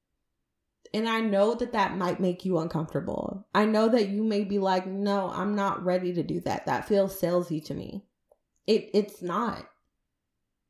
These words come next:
right? Think about the reason you created this business. It is to connect with people. It is literally to impact them.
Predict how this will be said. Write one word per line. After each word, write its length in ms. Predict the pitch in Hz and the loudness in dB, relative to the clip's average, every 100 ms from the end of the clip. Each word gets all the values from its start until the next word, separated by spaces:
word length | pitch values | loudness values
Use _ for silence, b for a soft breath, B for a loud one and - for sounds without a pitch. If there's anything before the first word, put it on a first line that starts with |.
| _ - | _ -2
right? 360 | 220 254 240 | 0 0 -2
Think 180 | 240 277 | 2 6
about 260 | 269 254 254 | 6 4 4
the 80 | 233 | 2
reason 340 | 220 226 226 | 2 2 2
you 140 | 208 | 0
created 460 | 202 196 208 196 190 | 4 6 6 4 0
this 160 | 180 170 | -2 2
business. 600 | 202 226 170 - - - | 2 4 -2 -4 -10 -2
It 120 | 226 | 2
is 220 | 220 208 - - | 4 2 -2 4
to 200 | 294 262 | 6 6
connect 480 | - 208 202 208 | 4 6 6 4
with 160 | 170 170 | -2 0
people. 240 | 156 160 | -2 0
It 100 | - | 2
is 160 | 185 180 | 2 2
literally 480 | 233 277 277 247 214 | 2 4 4 4 2
to 220 | 190 - | -2 -4
impact 420 | 185 196 185 185 | -4 -2 -4 -2
them. 280 | 175 - 196 | -4 -4 -8